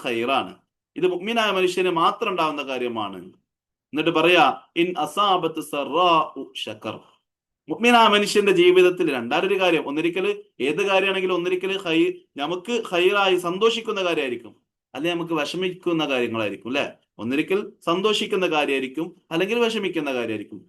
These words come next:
സന്തോഷിക്കാൻ ഉതകുന്ന കാര്യമാണെങ്കിൽ ശകർ, അവൻ ശുക്ർ ചെയ്യും, അല്ലെ? അല്ലാഹു തആല നമുക്ക് നൽകുന്ന എന്തെല്ലാം ഖൈറാത്തുകളുണ്ടോ അതിനനുസരിച്ച് നമ്മൾ ശുക്ർ ചെയ്യും. ഫകാന ഖൈറല്ല, ശുക്ർ ചെയ്യുക എന്നുള്ളത്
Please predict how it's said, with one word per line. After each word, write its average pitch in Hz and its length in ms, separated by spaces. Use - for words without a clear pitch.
സന്തോഷിക്കാൻ 214 920
ഉതകുന്ന 170 640
കാര്യമാണെങ്കിൽ 147 720
ശകർ, - 420
അവൻ 120 240
ശുക്ർ 123 380
ചെയ്യും, 90 380
അല്ലെ? - 300
അല്ലാഹു 139 440
തആല 143 140
നമുക്ക് 139 280
നൽകുന്ന 147 300
എന്തെല്ലാം 160 400
ഖൈറാത്തുകളുണ്ടോ 180 760
അതിനനുസരിച്ച് 147 560
നമ്മൾ 151 300
ശുക്ർ 120 440
ചെയ്യും. 95 420
ഫകാന 147 320
ഖൈറല്ല, 110 640
ശുക്ർ 147 340
ചെയ്യുക 147 260
എന്നുള്ളത് 127 380